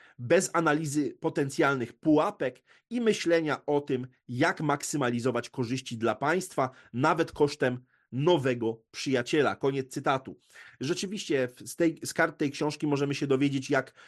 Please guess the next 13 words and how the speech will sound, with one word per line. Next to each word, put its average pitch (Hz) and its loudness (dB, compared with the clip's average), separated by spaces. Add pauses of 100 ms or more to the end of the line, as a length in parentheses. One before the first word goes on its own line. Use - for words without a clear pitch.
e, 123 -6
płonne 180 2
były 135 -2
nadzieje 135 -2
na 131 -2
stworzenie 139 -2
jakiejś, 131 -2
w - -20 (240)
cudzysłowie, 175 2 (260)
przyjaźni 160 4
Dudy 127 -2
z 117 -4
Zełenskim. 120 -4